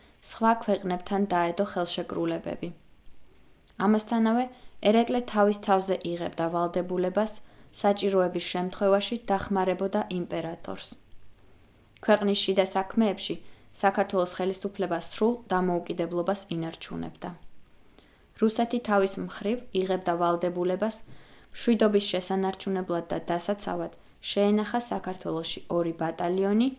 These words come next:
ოთხი ზარბაზნით და ომის შემთხვევაში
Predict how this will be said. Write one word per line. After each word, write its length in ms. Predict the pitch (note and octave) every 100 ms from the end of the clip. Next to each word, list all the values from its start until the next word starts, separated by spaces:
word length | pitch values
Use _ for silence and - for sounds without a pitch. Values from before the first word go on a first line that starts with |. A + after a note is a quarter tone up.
| - - -
ოთხი 360 | F#3+ F#3+ F#3+
ზარბაზნით 640 | F3 E3+ F3 F#3 F#3 G#3 G#3
და 120 | C4+ -
ომის 320 | F#3 E3+ -
შემთხვევაში 760 | - F3 F3+ G3+ G#3+ A3 -